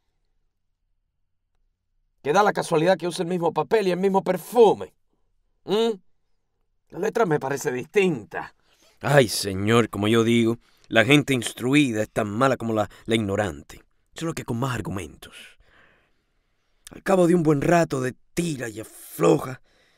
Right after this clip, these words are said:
estuvimos los cinco de acuerdo en que yo podía abrir el sobre sin violar ninguna constitución, ley o código, ni pasar por indiscreta ni entrometida, porque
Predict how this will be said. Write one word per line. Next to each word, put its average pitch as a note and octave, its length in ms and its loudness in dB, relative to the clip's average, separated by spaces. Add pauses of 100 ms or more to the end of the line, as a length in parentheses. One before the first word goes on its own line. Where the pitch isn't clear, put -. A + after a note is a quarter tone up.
(240)
estuvimos A2+ 440 -2
los G2+ 140 -6
cinco G#2 260 -6
de G2+ 100 -4
acuerdo A#2+ 360 -4
en G#2+ 80 -10
que F#2 160 -14
yo D3 300 -2 (220)
podía G#2 280 -4
abrir G2 240 -6
el E2+ 100 -8
sobre B2+ 320 -8
sin G2 240 -8
violar G#2+ 320 -6
ninguna B2 580 -4
constitución, B2 920 -10 (300)
ley F3+ 280 2
o D#3 100 2
código, F#3+ 500 -2 (360)
ni F#2 120 -8
pasar D3 340 -2
por A#2+ 160 -6
indiscreta A#2 640 -6
ni A2+ 140 -6
entrometida, G#2+ 760 -6
porque G2+ 400 -12